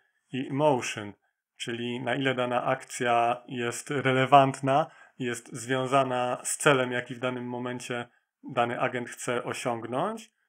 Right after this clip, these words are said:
utility, na ile jest przydatna, i emotion, czyli jakieś takie wewnętrzne stany,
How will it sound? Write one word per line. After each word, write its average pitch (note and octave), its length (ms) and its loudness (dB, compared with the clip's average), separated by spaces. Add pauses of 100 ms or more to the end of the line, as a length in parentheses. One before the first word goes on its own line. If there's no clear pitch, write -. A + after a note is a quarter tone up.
(240)
utility, C3+ 840 -2
na C3 160 -4
ile B2 180 -4
jest B2+ 180 -6
przydatna, C3+ 720 -2
i C3+ 440 -4
emotion, C#3+ 600 -2
czyli C3+ 180 -6
jakieś C3 260 -6
takie C#3 220 -4
wewnętrzne D3 540 -2
stany, C#3+ 420 -2